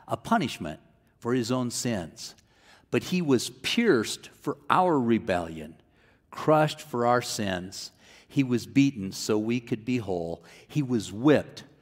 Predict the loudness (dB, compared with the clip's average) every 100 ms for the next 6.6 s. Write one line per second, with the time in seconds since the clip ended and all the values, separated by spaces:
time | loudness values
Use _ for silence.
0 | _ -14 -4 -2 2 4 4 2 -4 -8
1 | -4 -4 -4 -6 -6 -12 _ _ _ _
2 | _ -20 -2 8 10 10 4 4 4 4
3 | 0 0 0 0 -4 -2 2 4 4 6
4 | 6 6 6 6 4 0 0 2 2 -2
5 | -2 2 6 6 4 -2 4 4 4 2
6 | 2 4 2 0 -4